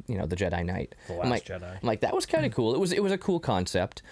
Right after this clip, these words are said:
Speaker 1: um, but I read basically how that thing turned out. I mean, there's all these different stories. There's this stuff with Mara Jade that comes up in a lot of the stuff that was considered canon at one point,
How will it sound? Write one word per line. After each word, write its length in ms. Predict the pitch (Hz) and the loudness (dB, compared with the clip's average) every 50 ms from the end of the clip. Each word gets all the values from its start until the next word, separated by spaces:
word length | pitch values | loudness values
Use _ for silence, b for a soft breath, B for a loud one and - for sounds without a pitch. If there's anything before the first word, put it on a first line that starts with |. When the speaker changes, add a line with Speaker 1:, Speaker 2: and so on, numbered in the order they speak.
| B B B B B | B B B B B
Speaker 1:
um, 340 | - 104 98 98 98 95 | 2 2 4 4 4 2
but 100 | 92 113 | 2 2
I 60 | 110 110 | 2 2
read 480 | 110 113 123 123 120 123 113 - - | 4 2 2 2 2 0 -4 -4 0
basically 460 | 123 117 117 110 - 113 - 113 104 | 0 0 0 0 0 -2 0 2 2
how 140 | 98 104 104 | 2 2 2
that 200 | 101 101 95 - | 2 2 0 0
thing 160 | - 98 95 | 0 0 0
turned 300 | 87 - 107 98 92 90 | 0 -2 0 0 2 2
out. 220 | 98 90 90 82 - | 2 2 2 2 2
I 40 | 101 | 2
mean, 140 | 110 104 | 2 2
there's 120 | 107 110 123 | 2 2 2
all 140 | 127 131 143 | 2 2 2
these 140 | 139 117 | 0 0
different 280 | - 127 110 - 110 101 | 0 -2 -2 0 -2 -2
stories. 440 | - - 110 107 107 107 104 101 - | 0 2 2 2 2 2 2 0 0
There's 240 | 104 98 90 - - | 0 0 0 0 0
this 120 | 110 - | -2 0
stuff 200 | - 110 92 - | 0 -2 -2 0
with 140 | 92 87 - | -2 -2 0
Mara 280 | 90 85 87 85 85 | 0 2 2 2 0
Jade 460 | 87 95 123 127 131 139 139 139 143 - B B B B | 0 2 2 2 2 2 2 0 -2 -4 B B B B
that 160 | B 110 101 - | B -4 -2 0
comes 260 | - 123 120 117 113 | 0 0 2 2 0
up 140 | 117 104 - | 0 0 0
in 60 | - | 0
a 60 | 95 | 0
lot 340 | 92 85 92 98 107 110 107 | 2 2 4 4 4 4 2
of 80 | 107 | 2
the 80 | 98 104 | 0 0
stuff 240 | - - 117 101 - | 0 0 0 2 2
that 100 | 104 85 | 2 2
was 200 | 87 101 107 - | 2 2 2 0
considered 460 | - - 127 - - 127 131 123 - | 0 -2 -2 0 0 0 0 0 -2
canon 300 | - 135 127 123 123 123 | -2 0 0 2 2 0
at 80 | 117 - | 0 0
one 220 | 113 123 123 123 | 0 0 0 0
point, 300 | - - 127 120 120 - | 0 0 0 0 0 -2